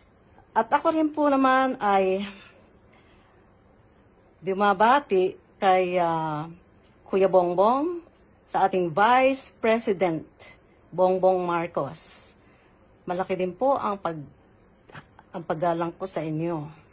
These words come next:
Hello, Ate Amy, Ate Senator Amy Marcos. Mataas din po ang paggalang ko sa inyo.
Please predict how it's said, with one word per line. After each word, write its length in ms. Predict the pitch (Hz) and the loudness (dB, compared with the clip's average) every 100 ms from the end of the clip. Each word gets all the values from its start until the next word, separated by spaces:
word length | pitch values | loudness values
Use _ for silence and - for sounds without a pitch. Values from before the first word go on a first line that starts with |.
| _ _ _ _ _ _ _ _ _ _ _ _ _ _ _ _ _ _ _ _ _ | _ _ _ _ _ _ _ _ _ _ _ _ _ _ _ _ _ _ _ _ _
Hello, 480 | 214 262 277 269 | -2 4 6 6
Ate 880 | 254 208 208 - 185 185 180 175 170 - | 4 2 0 0 0 0 -2 -6 -10 -6
Amy, 800 | 190 190 190 202 240 269 302 294 - - _ _ _ _ _ _ _ _ _ | -2 0 0 0 0 -2 -4 -6 -14 -20 _ _ _ _ _ _ _ _ _
Ate 480 | - 180 - 196 190 | -10 -10 -2 0 0
Senator 880 | 202 190 196 196 196 220 247 277 294 _ - | 0 2 2 0 0 2 2 -2 -8 _ -4
Amy 320 | 185 196 196 | 0 2 0
Marcos. 800 | 180 170 170 170 226 269 294 - | 0 -2 -4 -6 -4 -4 -6 -12
Mataas 400 | - 175 - 185 | -14 -10 -6 -6
din 160 | 170 175 170 | -6 -8 -6
po 240 | 180 175 | -4 -4
ang 160 | 170 160 | -6 -10
paggalang 480 | 160 151 151 156 151 | -8 -6 -6 -6 -10
ko 80 | |
sa 160 | 160 156 | -12 -10
inyo. 320 | 156 160 156 | -8 -8 -10